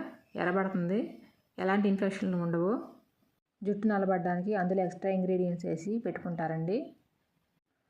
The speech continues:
అంటే గోరింటాకు తల నుంచి పాదాల వరకు అన్ని రకాలుగానే ఉపయోగమే ఆడవాళ్ళకి. గోరింటాకు పెట్టడం అయిపోయిందండి మా అమ్మాయికి నేను. ఏదో నాకు వచ్చిన డిజైన్ పెట్టాను.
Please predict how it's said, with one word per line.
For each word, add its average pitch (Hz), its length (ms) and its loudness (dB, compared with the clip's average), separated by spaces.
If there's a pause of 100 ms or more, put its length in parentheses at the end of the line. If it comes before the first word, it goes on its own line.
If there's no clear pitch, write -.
(120)
అంటే 185 260 0
గోరింటాకు 190 680 2 (600)
తల 190 180 2
నుంచి 196 240 0
పాదాల 175 400 2
వరకు 170 340 -2 (520)
అన్ని 185 160 0
రకాలుగానే 190 480 0
ఉపయోగమే 170 360 0
ఆడవాళ్ళకి. 180 560 -2 (1300)
గోరింటాకు 190 460 2
పెట్టడం 185 300 -2
అయిపోయిందండి 170 540 -2
మా 170 120 -4
అమ్మాయికి 170 320 -4
నేను. 160 220 -4 (1000)
ఏదో 190 260 2
నాకు 180 200 0
వచ్చిన 175 200 -2
డిజైన్ 180 300 0
పెట్టాను. 170 400 -4